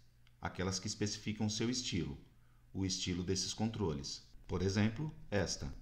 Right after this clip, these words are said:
Semantic U I. Podemos querer usar um controle card como este, por exemplo. Para isso,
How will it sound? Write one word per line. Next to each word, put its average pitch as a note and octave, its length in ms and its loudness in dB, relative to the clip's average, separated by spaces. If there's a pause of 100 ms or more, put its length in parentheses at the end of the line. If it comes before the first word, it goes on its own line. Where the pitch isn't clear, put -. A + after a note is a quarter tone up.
(160)
Semantic F2 480 0 (180)
U B2 140 4
I. C#2 160 2 (1080)
Podemos D#2 360 2
querer F2 320 2
usar E2 260 2
um E2 100 2
controle E2 440 0
card G#2 460 2 (220)
como C3+ 280 2
este, - 400 0 (220)
por E2 140 -2
exemplo. C#2 440 -4 (1900)
Para D2 240 0
isso, F#2 400 2